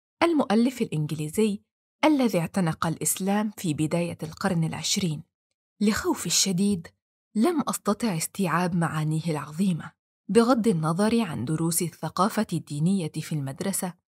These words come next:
إلا أنني نشأت خارج تقاليد الكتاب المقدس، ولم أكن أشعر بأنني على صلة جيدة بقصص الأنبياء وشعوب الماضي. وبما أنني لم أكن أستطيع قراءة العربية في ذلك الوقت،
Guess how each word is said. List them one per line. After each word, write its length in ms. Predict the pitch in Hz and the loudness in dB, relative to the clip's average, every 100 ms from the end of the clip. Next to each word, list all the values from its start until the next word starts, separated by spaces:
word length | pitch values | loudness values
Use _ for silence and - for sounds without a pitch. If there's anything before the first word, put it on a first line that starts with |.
| _ _ _ - | _ _ _ 0
إلا 220 | 214 190 | 2 4
أنني 600 | 165 220 277 294 226 147 - | 2 2 4 6 4 4 -2
نشأت 440 | 156 - - - | 0 0 0 -2
خارج 500 | 233 330 330 202 165 | 0 0 0 0 -2
تقاليد 480 | 165 - 185 175 185 | -6 -4 -2 -2 -2
الكتاب 520 | 175 - 170 185 165 | -4 -6 -4 -4 -2
المقدس، 800 | 151 151 - 165 - 160 - - _ _ _ _ _ _ | -4 -6 -6 -8 -8 -8 -6 -8 _ _ _ _ _ _
ولم 260 | 262 349 294 | 4 4 4
أكن 340 | - - 302 - | 0 0 0 2
أشعر 380 | - 269 262 214 | 0 2 2 2
بأنني 600 | 165 - 208 208 196 196 | 0 0 2 4 4 2
على 220 | 151 - | -2 -4
صلة 320 | - - 220 214 | -4 -2 -2 -2
جيدة 600 | 196 170 156 160 214 190 190 | 0 0 0 0 0 0 -2
بقصص 720 | 202 180 165 156 208 196 185 | 0 0 -2 -6 -4 -2 -2
الأنبياء 640 | 165 151 151 151 165 185 - | -4 -4 -4 -2 -2 -2 -4
وشعوب 520 | 147 156 175 160 160 | -8 -8 -6 -4 -2
الماضي. 500 | 160 156 208 185 147 _ _ _ - | 0 0 0 -2 -10 _ _ _ -2
وبما 340 | 202 170 180 175 | 0 4 2 4
أنني 560 | - 240 233 220 220 _ _ _ - | 8 8 8 4 2 _ _ _ -2
لم 160 | 285 311 | 2 4
أكن 400 | 226 - 285 - | 2 2 2 2
أستطيع 500 | - 175 - 226 202 | 0 -2 0 2 2
قراءة 500 | 190 175 165 190 202 | 0 0 2 2 0
العربية 520 | 170 151 156 165 214 | -2 -2 -2 0 0
في 200 | 196 165 | -2 -2
ذلك 400 | 156 165 170 - | -2 -2 -2 -4
الوقت، 520 | 156 - - - - | -6 -4 -8 -10 -18